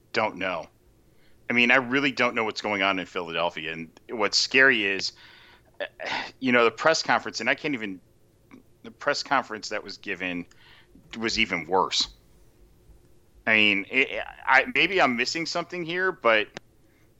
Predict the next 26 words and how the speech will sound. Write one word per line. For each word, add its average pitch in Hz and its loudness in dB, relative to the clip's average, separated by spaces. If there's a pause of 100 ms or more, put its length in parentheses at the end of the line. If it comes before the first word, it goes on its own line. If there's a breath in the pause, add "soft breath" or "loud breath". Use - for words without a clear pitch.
(160)
it 123 -4
just 135 0
seemed 135 0
to 113 -4
me 110 0
that 95 2 (1120 loud breath)
I 123 6
don't 139 4
think 135 -4
the 127 -8
Eagles 117 -6
know 113 -4
what 107 -6
they're 107 -12
doing, 107 -2
and 120 -2
I 120 4
think 127 -4
they've 120 2
kinda 123 -2
s-, - -8
gotten 123 0
themselves 113 -6
stuck - -2
in 107 -8
this 101 -6